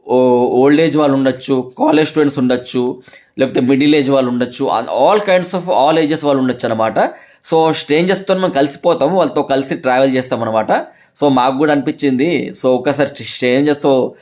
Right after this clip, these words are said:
ట్రావెల్ చేస్తే ఆ ఫీలింగ్ కూడా బాగుంటుంది కదా, ఒకసారి చే-, ట్రై చేద్దామని చెప్పేసి మేము ఈ ట్రిప్కి ఓకే అని అనుకున్నాం అనమాట. So, ఈ విధంగా మేము ప్లాన్ చేసిన ట్రిప్పే గోకర్ణ దండేలి ట్రిప్. So, ఆ సిరీస్ ఇప్పుడు రాబోతుంది. ఒక్కసారి బ్రీఫ్గా ఈ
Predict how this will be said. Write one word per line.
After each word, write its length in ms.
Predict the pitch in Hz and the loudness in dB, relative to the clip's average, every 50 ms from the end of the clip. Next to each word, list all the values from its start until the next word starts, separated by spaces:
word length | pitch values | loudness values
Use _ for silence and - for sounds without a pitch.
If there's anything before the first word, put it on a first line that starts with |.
| _ _ _ - | _ _ _ -2
ట్రావెల్ 320 | 147 151 135 139 139 131 | 0 2 2 2 2 2
చేస్తే 280 | 143 139 139 - 143 139 | 0 -2 -2 -2 0 0
ఆ 220 | 110 117 123 131 | 2 2 2 0
ఫీలింగ్ 280 | 131 - 143 139 139 139 | 0 0 0 2 2 2
కూడా 120 | 139 127 | 0 0
బాగుంటుంది 540 | 110 107 113 117 123 127 - 131 123 123 117 | 0 0 2 2 2 0 0 -2 -2 -2 -2
కదా, 160 | 120 120 135 | 0 0 0
ఒకసారి 520 | 127 127 - 123 117 117 113 - - 120 | 0 0 -4 -4 -2 -2 -4 -4 -4 -2
చే-, 280 | 117 113 110 107 107 104 | 0 0 0 0 -2 -4
ట్రై 280 | 98 - 113 113 117 135 | -4 -2 -2 0 2 2
చేద్దామని 420 | 143 131 123 131 131 127 123 117 | 2 2 0 0 0 0 -2 -2
చెప్పేసి 300 | 120 98 120 117 117 131 | -4 -6 -6 -8 -4 -4
మేము 200 | 127 123 120 117 | -4 -2 -2 -4
ఈ 140 | 113 110 110 | -4 -4 -6
ట్రిప్కి 360 | 110 107 117 117 - - 127 | -6 -8 -10 -10 -6 -2 -2
ఓకే 240 | 113 110 101 113 113 | 0 0 0 -2 -2
అని 120 | 110 110 | -2 -2
అనుకున్నాం 540 | 107 107 104 92 113 - 113 113 107 101 104 | -4 -4 -4 -4 -6 -4 -4 -4 -2 -2 -2
అనమాట. 320 | 101 98 98 98 95 - 170 - - - - _ _ _ _ _ _ - - | -2 -2 -2 -2 -2 -2 -4 -6 -6 -12 -20 _ _ _ _ _ _ -6 0
So, 80 | 135 135 139 131 | 2 4 4 4
ఈ 40 | 127 131 131 | 4 2 2
విధంగా 260 | 123 135 143 151 151 143 | 2 2 2 2 2 0
మేము 100 | 135 - 117 | 0 -2 -2
ప్లాన్ 220 | 117 117 120 123 113 | -2 -2 -2 -2 -4
చేసిన 180 | 110 - 123 110 - | -6 -8 -8 -8 -8
ట్రిప్పే 340 | - 117 - - - 175 220 - - - _ _ _ _ - 117 113 | -8 -10 -10 -6 -4 -4 -4 -4 -8 -16 _ _ _ _ -8 -2 0
గోకర్ణ 400 | 131 135 135 131 127 123 127 135 127 107 | 0 2 2 2 0 2 0 0 0 0
దండేలి 320 | 117 110 110 110 110 123 139 135 - | -2 -2 -2 -2 -2 -2 -4 -6 -4
ట్రిప్. 240 | - 143 175 180 - - _ _ _ _ - | -4 -2 -2 -4 -8 -16 _ _ _ _ -4
So, 80 | - 131 131 131 - 113 | 0 0 0 2 2 0
ఆ 20 | 123 123 - | -2 -2 -2
సిరీస్ 260 | 135 139 151 175 165 175 | -2 -2 0 -2 -2 -4
ఇప్పుడు 160 | - 139 123 123 120 | -6 -6 -6 -6 -6
రాబోతుంది. 380 | 127 127 131 135 135 147 135 127 | -6 -6 -8 -10 -10 -10 -6 -6
ఒక్కసారి 360 | 214 196 190 - 202 208 196 151 127 | -6 -4 -2 -2 0 0 0 0 0
బ్రీఫ్గా 460 | 143 175 196 190 190 156 160 175 175 175 180 185 180 - - 139 151 156 151 147 - | 0 0 0 0 -2 0 2 4 4 4 4 2 0 -4 -6 -6 -4 -2 -2 -2 -2
ఈ 20 | 147 | 0